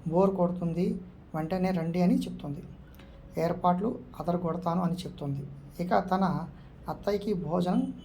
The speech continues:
గ్రాండ్గా ఉండాలని చెప్తుంది. హోటల్లో చెప్పినట్టుగా చాలా ఐటమ్స్ చెప్తుంది. దీంతో "అవన్నీ కుదరవు" అని శాంతమ్మ అంటుంది.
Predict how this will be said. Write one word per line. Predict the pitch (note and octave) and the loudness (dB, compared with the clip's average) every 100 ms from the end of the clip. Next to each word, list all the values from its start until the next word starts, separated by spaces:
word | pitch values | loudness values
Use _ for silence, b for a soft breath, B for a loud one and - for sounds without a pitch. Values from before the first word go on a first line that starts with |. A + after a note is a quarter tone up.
| D#3+ | -4
గ్రాండ్గా | D#3+ F3 F3+ G3 | 0 4 4 4
ఉండాలని | F3 E3 F3+ F#3 C#4 - | 2 2 4 4 4 0
చెప్తుంది. | - - C#3 - - - B B B B - | -10 -8 -6 -6 -10 -16 B B B B 2
హోటల్లో | F#3 G3 G#3+ G#3 | 2 4 0 0
చెప్పినట్టుగా | - F3+ F#3 F3+ G#3 G#3 D#3 | -4 -4 -2 -2 -2 -4 -2
చాలా | E3+ F#3 | 2 2
ఐటమ్స్ | F3+ G3+ - | 2 -2 -4
చెప్తుంది. | F3+ E3+ F3 | -6 -4 -4
దీంతో | F3 F3 F#3+ G#3 C4+ C#4+ B B B B | -2 2 2 2 0 -2 B B B B
"అవన్నీ | D3+ D#3+ F3+ G#3 | -4 2 2 2
కుదరవు" | F3 E3 D#3+ D3+ - - | 0 -2 -2 -4 -10 -6
అని | E3+ B3 | 0 0
శాంతమ్మ | - - D3 D#3+ - D#3+ F3 C#4 - - D#3 | 0 -4 -4 -4 -4 -4 -2 -2 -6 -10 -8
అంటుంది. | D3 D#3 C#3 | -6 -6 -6